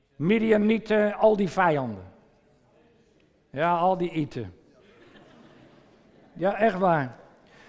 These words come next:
Maar luister, nogmaals,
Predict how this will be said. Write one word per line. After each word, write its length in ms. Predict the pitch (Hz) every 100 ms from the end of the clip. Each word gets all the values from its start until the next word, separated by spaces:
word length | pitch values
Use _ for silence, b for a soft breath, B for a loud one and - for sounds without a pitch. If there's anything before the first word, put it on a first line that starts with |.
| b -
Maar 280 | 262 247 202
luister, 680 | 254 311 330 - 233 226 226 -
nogmaals, 1200 | 208 311 311 247 233 196 190 208 - - -